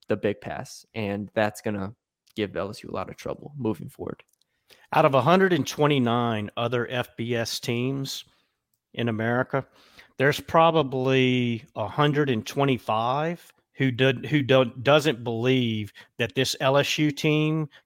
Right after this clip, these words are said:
Speaker 2: could beat them just running the football.
Speaker 1: Oh, yeah.
Speaker 2: That's how bad, you know what I mean?
Speaker 1: Oh,
Speaker 2: That's
Speaker 1: yeah.
Speaker 2: how bad it is. You know,
Speaker 1: Oh.
Speaker 2: who is it? Bowling Green? You know, a, uh,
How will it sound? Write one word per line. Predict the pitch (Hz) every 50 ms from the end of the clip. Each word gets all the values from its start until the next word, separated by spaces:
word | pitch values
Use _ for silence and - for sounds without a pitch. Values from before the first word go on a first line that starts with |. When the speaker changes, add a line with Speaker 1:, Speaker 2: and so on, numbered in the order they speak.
| _ -
Speaker 2:
could | - 131 113 101 104
beat | 135 135 139 139 - -
them | 117 113 110 110 107 107 107
just | 107 117 131 - -
running | 135 127 117 110 107 104
the | 101
football. | - - 117 107 - 107 101 - - - - _ _ _ _ _ _ _ _ _ _ _ _ _ _ _ -
Speaker 1:
Oh, | - 95 -
yeah. | 85 71 62 98 135 - _ _ _ _ -
Speaker 2:
That's | 131 139 -
how | - 196 165
bad, | 151 131 147 143 135 127 143 156
you | 160
know | 160 151 151 160
what | 170 160 160
I | 160
mean? | 151 135
Speaker 1:
Oh, | 120
Speaker 2:
That's | 165 170 104 95
Speaker 1:
yeah. | -
Speaker 2:
how | 208 180
bad | 147 135 156 147 143 151 143
it | 135 127 131
is. | 147 151 127 113 117 107 -
You | 123
know, | 127 135
Speaker 1:
Oh. | 123
Speaker 2:
who | 143 165 165
is | 170 147 117
it? | 101 101
Bowling | 117 131 156 156 147 135
Green? | 139 151 170 196 220 226 240 247 233 - - - - - - -
You | 214 214
know, | 214 214 208 208 208 214 208 190
a, | 165 160 165
uh, | 165 156